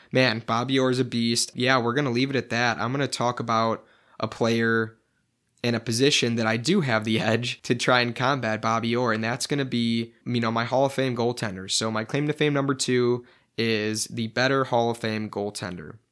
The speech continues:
To start it, I mean, yeah, Jay's got himself a Hall of Fame goaltender as well. Cheevers, he was a great player. Um, obviously on a good team, he had a lot of help from his teammates,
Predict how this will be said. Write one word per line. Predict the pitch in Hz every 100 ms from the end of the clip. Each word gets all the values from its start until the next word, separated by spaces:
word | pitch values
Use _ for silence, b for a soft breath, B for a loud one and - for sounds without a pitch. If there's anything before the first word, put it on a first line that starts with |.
| _
To | -
start | 147 - 147 165
it, | 165 165 -
I | 123
mean, | 127 127 123 123 - _ _ _ _ _ -
yeah, | 123 104 104
Jay's | 131 131 147
got | - 143
himself | 143 139 131 131
a | 123
Hall | 123 120
of | 123
Fame | 120 120
goaltender | 120 123 123 120 117
as | 120
well. | 120 117 113 113 117 b b b b
Cheevers, | - 127 123 120 117 117
he | - 123
was | 120
a |
great | 113 123 127 123
player. | 123 120 117 120 120 b b b
Um, | 117 113 110 104
obviously | 123 127 127 127
on | 123
a | 120
good | 120 123
team, | - 117 117 117
he | 120 120
had | 117 113 113
a | 113
lot | 113 120
of | 123
help | 127 120
from | - 120
his | 113 -
teammates, | 127 120 117 117 -